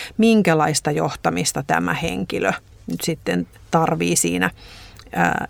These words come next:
etätyössään. Mut et sitten se ei saa olla ohjaamassa sitä rekrytointipäätöstä, että me valittais vaan niitä itseohjautuvia, vaan että tästä ei saa tulla sellainen kun eriarvoistamisen väline, vaan että,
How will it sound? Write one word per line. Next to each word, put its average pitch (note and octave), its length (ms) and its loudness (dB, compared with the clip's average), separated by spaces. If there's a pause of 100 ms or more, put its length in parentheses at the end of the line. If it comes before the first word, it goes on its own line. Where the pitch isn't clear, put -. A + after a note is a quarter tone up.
etätyössään. F3 840 4
Mut G#3 180 8
et A#3+ 140 8
sitten G3 400 6
se A3 100 8
ei A3 220 8
saa F3 260 6
olla E3+ 280 10
ohjaamassa F3+ 720 8
sitä F#3 180 6
rekrytointipäätöstä, F#3 1400 6 (220)
että F3 160 8
me F#3 80 10
valittais F#3 640 10
vaan E3 260 10
niitä E3+ 220 6
itseohjautuvia, - 1160 8 (760)
vaan F3+ 360 12
että D#3+ 280 6 (1120)
tästä F3+ 280 10
ei F#3 60 12
saa F#3+ 280 12
tulla F#3+ 220 12
sellainen F3 520 12 (300)
kun F3+ 160 10
eriarvoistamisen E3 1400 8 (600)
väline, E3+ 480 10 (500)
vaan E3+ 240 12
että, E3 300 6